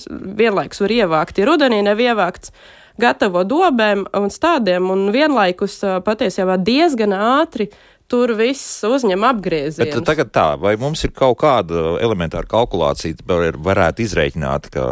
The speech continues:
Speaker 2: ja tiešām daudzdzīvokļu mājas izdomā, ka varētu kaut ko
Speaker 1: Mm.
Speaker 2: tādu veidot, nu, tiešām uztaisīt sev tādu smuku dārziņu? Nu,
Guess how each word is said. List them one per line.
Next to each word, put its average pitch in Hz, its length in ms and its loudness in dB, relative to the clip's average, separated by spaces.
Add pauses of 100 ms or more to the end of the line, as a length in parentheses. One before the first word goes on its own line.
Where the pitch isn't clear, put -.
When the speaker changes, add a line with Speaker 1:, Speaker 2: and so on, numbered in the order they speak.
Speaker 2:
ja 65 80 -8
tiešām 73 480 -4
daudzdzīvokļu 80 640 0
mājas 90 340 0
izdomā, 69 320 0
ka 78 160 -8
varētu 67 240 0
kaut 82 160 0
ko 202 80 0
Speaker 1:
Mm. 175 80 -6
Speaker 2:
tādu 73 240 0
veidot, 120 320 2
nu, 80 80 -4
tiešām 87 560 -2
uztaisīt 73 480 -4
sev 101 160 2
tādu 69 240 -2
smuku 98 320 -4
dārziņu? 80 300 0
Nu, 98 80 -4